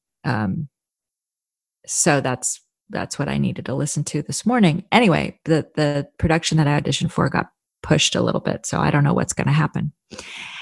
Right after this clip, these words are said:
Anyway, I don't know, maybe ten years ago, I saw this production. Um, a friend actually wrote the play. It's called Sister Cities, and it was then made into a novel, and then it was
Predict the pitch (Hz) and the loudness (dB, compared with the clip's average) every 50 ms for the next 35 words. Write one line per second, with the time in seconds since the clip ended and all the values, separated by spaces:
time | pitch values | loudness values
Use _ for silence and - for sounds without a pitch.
0 | - - _ _ _ _ - 247 233 214 175 151 139 151 143 143 - _ _ _ | -18 -20 _ _ _ _ 0 4 6 6 6 6 4 2 -2 -6 -10 _ _ _
1 | _ _ _ _ _ _ _ _ _ _ _ _ _ _ _ - - - _ - | _ _ _ _ _ _ _ _ _ _ _ _ _ _ _ -20 -20 -8 _ -2
2 | 214 214 202 180 175 185 208 247 262 254 - - - 180 170 175 165 160 160 160 | 2 4 6 6 6 6 6 6 4 4 4 4 6 8 8 10 10 8 8 6
3 | - 156 - - 120 - - - - 156 - - - 156 160 160 160 170 - - | 4 2 0 0 0 0 0 0 2 0 2 2 2 2 2 2 2 0 -2 -4
4 | - - - 156 151 143 139 - - - 147 143 143 147 - _ _ _ - 151 | -6 -4 -2 0 0 0 0 0 0 2 2 4 2 2 0 _ _ _ -4 -4
5 | 151 147 147 151 151 147 151 139 - _ _ _ _ _ _ _ _ _ _ - | -2 -2 -2 -2 -2 -2 -4 -4 -8 _ _ _ _ _ _ _ _ _ _ -8
6 | 160 - - - 185 180 190 190 190 180 - - 135 135 - - - 156 156 147 | -8 -6 -2 2 4 6 6 6 4 4 0 -4 -8 -6 -6 -4 -2 0 2 2
7 | 151 143 156 - - - _ _ _ _ - 170 - - - 156 151 147 147 - | 4 4 2 2 -2 -8 _ _ _ _ -2 -2 -2 -2 0 0 0 2 0 0
8 | - 151 - - - 151 147 - - - 185 - - - 214 - - - 156 151 | -2 -4 -4 -4 -4 -4 -4 -2 0 0 0 2 2 0 0 2 4 4 4 4
9 | 147 175 202 - - - - _ _ _ - - - - - _ _ - 170 170 | 4 2 2 0 -4 -8 -12 _ _ _ -20 -20 -20 -20 -20 _ _ 0 2 4
10 | - - - 147 165 156 160 165 165 156 160 160 156 151 156 - - - 160 156 | 4 4 4 4 4 4 6 6 6 4 4 2 2 0 0 0 0 2 2 2
11 | 151 147 147 143 147 147 147 - _ _ _ _ _ _ - 165 165 156 147 143 | 2 2 0 0 0 -2 -4 -6 _ _ _ _ _ _ 2 2 4 4 4 4
12 | 147 151 156 151 160 165 - - - 160 156 156 156 151 - - 156 - | 4 2 2 0 0 -2 -2 0 0 2 2 2 2 0 0 0 -2 -4